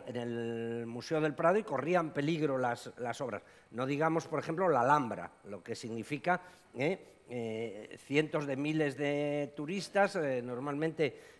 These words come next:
ligeros de ropa y sudor, eh, rozando los, los, los yesos de, de la Alhambra. Es como si metes lija, eh, por ahí.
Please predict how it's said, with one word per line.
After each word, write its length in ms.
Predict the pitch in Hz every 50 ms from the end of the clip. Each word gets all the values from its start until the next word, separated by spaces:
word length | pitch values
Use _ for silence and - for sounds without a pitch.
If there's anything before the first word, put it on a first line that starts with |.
| _ -
ligeros 540 | - 110 110 110 - - 147 151 151 156 139
de 120 | 127 147 143
ropa 340 | 147 170 185 175 143 160
y 40 | 139
sudor, 280 | 127 139 147 180 190 - - 160
eh, 160 | 143 123 123 120 113 123
rozando 540 | 117 117 135 123 - 156 165 170 170 170 175
los, 240 | 170 160 147 127 135
los, 280 | 139 131 127 117 117 123 113
los 260 | 117 127 127 123 110 101
yesos 500 | 123 160 170 165 - - 160 147 127 123
de, 220 | 131 131 123 - - - - -
de 120 | - 127 -
la 120 | - 127
Alhambra. 260 | 131 170 220 226 156
Es 80 | 135 -
como 160 | - 131 127
si 80 | - 139
metes 300 | 139 160 160 - 143 -
lija, 380 | 165 214 175 - - - 101 - - - _ - -
eh, 920 | 185 113 117 117 120 120 117 117 120 117 120 120 117 120 117 117 120 117 -
por 160 | - 123 120
ahí. 180 | 120 117 117